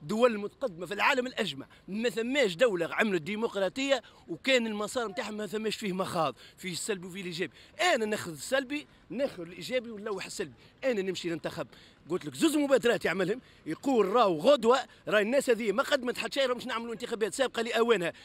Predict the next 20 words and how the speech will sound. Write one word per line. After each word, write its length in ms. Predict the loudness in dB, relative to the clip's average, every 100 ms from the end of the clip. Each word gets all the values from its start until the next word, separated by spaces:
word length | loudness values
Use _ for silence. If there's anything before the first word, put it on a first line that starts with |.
| -4
رئاسية 500 | 4 6 6 4 6 6
وتشريعية". 600 | 6 4 6 6 6 4 -2 -18 _ _ _ _ -6
وبالتالي 520 | -2 -2 2 2 4
ياخذ 300 | 2 2 0
هو 320 | 0 2 0 -2 _ -20 -12
فوتي، 400 | -10 -10 -10 -14 -16 -18 -8
اما 220 | -6 -4
بس 320 | -4 -4 -6
تسكر 300 | -6 -6 -2
لي 140 | -4 0
برلمان 500 | 0 0 0 0 0
وتقول 240 | -8 -8
لي: 100 | -4
"راهم 160 | -4 -4
بيهم 260 | -4 -4
وعليهم"، 320 | -4 -2 -2 -4 -6 4 4
انا 120 | 4
نسحب 320 | -4 -8 -8
منهم 180 | -6 -4
البيصال، 360 | -6 -8 -8